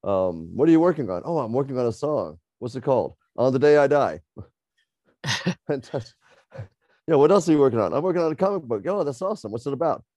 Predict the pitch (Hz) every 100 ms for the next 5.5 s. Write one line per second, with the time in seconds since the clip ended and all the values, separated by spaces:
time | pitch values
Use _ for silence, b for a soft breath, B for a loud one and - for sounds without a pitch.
0 | _ _ 135 143 147 117 143 147 123 147
1 | 143 156 147 143 160 160 139 82 - _
2 | _ _ - 120 147 143 151 120 - _
3 | 131 131 131 165 165 139 123 123 165 165
4 | 160 135 139 185 196 131 113 107 104 -
5 | 135 104 135 175 98